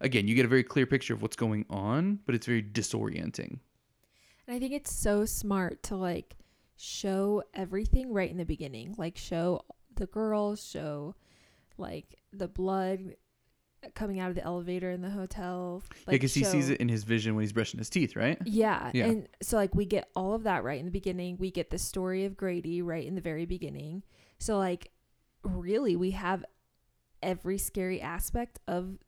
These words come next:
Speaker 2: the movie. So I think that adds to the uneasiness of, like, okay, I've seen all of this, but, like,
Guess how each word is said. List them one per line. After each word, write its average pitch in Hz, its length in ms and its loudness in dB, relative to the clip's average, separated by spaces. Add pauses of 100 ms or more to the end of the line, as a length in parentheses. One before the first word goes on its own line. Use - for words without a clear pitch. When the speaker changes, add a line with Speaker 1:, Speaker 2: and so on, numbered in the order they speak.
(260)
Speaker 2:
the 196 120 2
movie. 262 580 0 (720)
So 196 480 2 (220)
I 214 80 0
think 220 240 0
that 196 220 0
adds 180 340 -4
to 208 100 -2
the - 100 -8
uneasiness 180 760 -6
of, 175 100 -8
like, 139 340 -8
okay, 220 280 0
I've 190 100 0
seen 233 240 -2
all 147 180 -2
of 139 100 -12
this, 135 300 -2
but, 147 140 -4
like, 139 400 -6